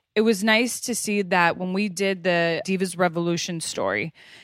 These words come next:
it was nice to see all of our teams. We all came together, united, and wanted to make every match the best. We all wanted to work together. And I truly believe because women came together, worked together, we succeeded. It wasn't women trying to pull each other down anymore.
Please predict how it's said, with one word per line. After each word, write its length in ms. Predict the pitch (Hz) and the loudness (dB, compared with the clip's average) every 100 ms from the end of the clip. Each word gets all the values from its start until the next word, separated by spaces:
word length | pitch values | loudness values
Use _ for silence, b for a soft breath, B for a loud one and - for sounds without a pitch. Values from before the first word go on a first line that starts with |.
| B B - | B B 2
it 60 | |
was 200 | 208 185 | 2 4
nice 240 | 196 196 - | 2 2 0
to 120 | 208 | -6
see 460 | - 202 185 180 - | -4 -2 -2 -2 2
all 200 | 185 185 | 6 6
of 100 | 196 | 6
our 140 | 196 | 2
teams. 600 | 185 - 180 170 202 220 180 | 2 -2 0 0 -2 -6 -4
We 180 | 190 - | -4 -2
all 160 | 180 190 | 0 0
came 240 | - 285 | 0 -4
together, 560 | 277 240 170 156 156 180 | -2 -4 -2 -2 0 -2
united, 520 | 190 180 165 165 175 | -2 -2 0 0 -2
and 160 | - 180 | -4 -2
wanted 240 | 175 185 | 0 0
to 40 | 208 | 0
make 240 | 185 165 | 0 0
every 260 | 175 185 240 | -2 2 2
match 360 | 226 196 - | 4 2 0
the 80 | 202 | -6
best. 420 | 170 165 160 - | -2 0 0 -2
We 80 | 190 | 0
all 120 | 180 | 2
wanted 220 | 247 311 311 | 4 2 2
to 60 | |
work 340 | 226 185 190 - | 2 2 0 -4
together. 500 | 196 175 170 190 202 | -2 0 2 2 0
And 100 | 196 | -2
I 60 | |
truly 320 | 180 - 226 | -4 -2 -2
believe 380 | 233 220 190 170 | 0 0 -2 -4
because 420 | 180 - 185 175 - B B - | -8 -2 0 0 -4 B B 0
women 240 | 202 233 | 2 4
came 200 | 254 262 | 2 0
together, 360 | 240 214 202 196 | 2 4 6 4
worked 320 | 180 185 - | 4 2 2
together, 360 | - 196 196 202 | -4 2 2 2
we 160 | 175 | 0
succeeded. 800 | 160 185 - - 220 262 127 - _ B B B - | -4 -6 -4 0 0 0 -2 -8 _ B B B -4
It 120 | 202 | 4
wasn't 280 | 240 247 254 | 4 4 2
women 220 | 226 254 | 2 2
trying 160 | 226 240 | 2 2
to 60 | |
pull 220 | 190 233 | 0 0
each 140 | 233 - | 0 2
other 160 | 208 | 0
down 340 | 185 170 180 247 | 2 2 4 2
anymore. 500 | 196 151 - - | 0 -2 -8 -10